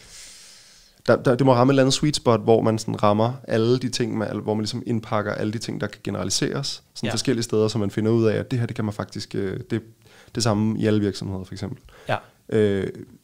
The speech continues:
Speaker 1: det har man fundet ud af, at WordPress, det kan bruges rigtig mange steder, men så er der alligevel noget over det.
Speaker 2: Ja.
Speaker 1: Øh, hvad, hvad, hvad kommer til at være over det?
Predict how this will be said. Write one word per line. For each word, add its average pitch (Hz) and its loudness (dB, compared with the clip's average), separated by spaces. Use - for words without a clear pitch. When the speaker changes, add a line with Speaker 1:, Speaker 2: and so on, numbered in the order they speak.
Speaker 1:
det 123 8
har 120 6
man 110 2
fundet 110 0
ud 107 4
af, 107 2
at 101 2
WordPress, 113 -2
det 110 -6
kan 107 -6
bruges 104 -4
rigtig 104 -2
mange 104 -4
steder, 101 -4
men 110 0
så 117 -2
er 120 2
der 117 2
alligevel 107 0
noget 104 0
over 104 0
det. 98 -6
Speaker 2:
Ja. 117 2
Speaker 1:
Øh, 101 4
hvad, 110 4
hvad, 120 4
hvad 120 2
kommer 123 0
til - -4
at 101 0
være 101 0
over 120 6
det? 95 -2